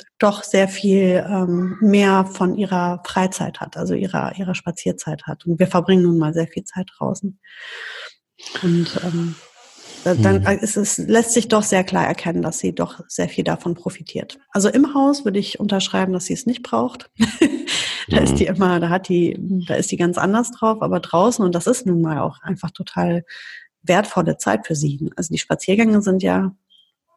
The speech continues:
Speaker 1: sind ja, das ist ja ihre, ihre, ihr Mittelpunkt des Tages. Und da stelle ich fest, hat sie,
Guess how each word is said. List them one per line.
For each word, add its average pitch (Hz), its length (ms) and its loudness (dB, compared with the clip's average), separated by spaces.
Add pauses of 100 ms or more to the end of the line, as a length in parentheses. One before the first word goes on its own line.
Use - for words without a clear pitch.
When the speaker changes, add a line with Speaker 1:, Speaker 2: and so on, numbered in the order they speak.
(280)
Speaker 1:
sind 190 300 0
ja, 185 400 2 (140)
das - 180 -4
ist 214 160 0
ja 196 120 2
ihre, 202 640 2
ihre, - 380 -2
ihr 185 380 2
Mittelpunkt 190 640 0
des 185 140 -4
Tages. 180 480 0 (760)
Und 190 200 -2
da 190 400 2 (100)
stelle - 460 0
ich - 100 -2
fest, - 440 -2
hat 196 180 -4
sie, 180 420 0